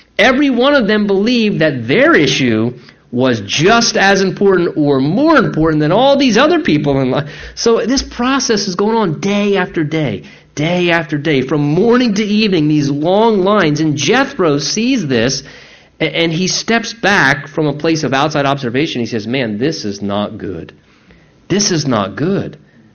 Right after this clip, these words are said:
This is not gonna be healthy long term." And he says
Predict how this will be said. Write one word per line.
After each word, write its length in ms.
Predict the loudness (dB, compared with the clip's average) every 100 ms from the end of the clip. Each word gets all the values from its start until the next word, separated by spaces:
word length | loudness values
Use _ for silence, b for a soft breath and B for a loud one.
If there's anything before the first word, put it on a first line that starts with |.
| b _
This 220 | 0 2
is 180 | 0 2
not 200 | 2 2
gonna 140 | 0
be 180 | 0 0
healthy 540 | 2 2 0 0 0 0
long 480 | 2 2 2 0
term." 640 | 0 2 2 2 0 -2 -4 B B B
And 160 | -2 2
he 100 | 2
says 480 | 0 2 2 2